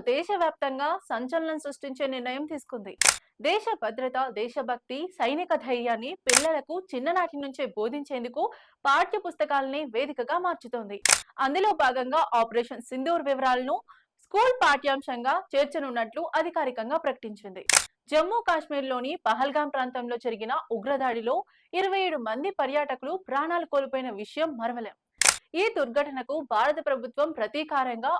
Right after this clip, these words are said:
ఆపరేషన్ సింధూర్ చేపట్టింది. ఈ ఆపరేషన్లో భారత్ ప్రత్యేక దళాలు పాకిస్తాన్లోని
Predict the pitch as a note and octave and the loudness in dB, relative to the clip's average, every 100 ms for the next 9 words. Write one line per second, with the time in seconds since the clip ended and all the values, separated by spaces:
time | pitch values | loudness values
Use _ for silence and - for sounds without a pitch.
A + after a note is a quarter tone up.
0 | - D4 D#4 E4+ E4 D4+ - C4+ F4+ F4+ | 4 2 2 -2 -2 -6 -6 -2 -2 0
1 | D4 C4 B3 G#3+ G3 - _ - - G4+ | 0 0 -4 -10 -12 -16 _ 2 4 6
2 | B4+ E4+ B3 A#3 A#3+ B3 A3 C4+ E4 B3 | 6 4 4 0 0 -4 0 0 2 4
3 | A#3+ C4+ D4+ - A3+ A3 E4 F4 D4 B3+ | 4 4 2 -2 -6 -4 -2 0 0 2
4 | A#3 A3 D4+ - _ _ E4 F4 - A#4+ | 0 2 -2 -6 _ _ 4 4 4 2
5 | F#4 E4+ D4 B3 B3+ | 4 4 4 2 2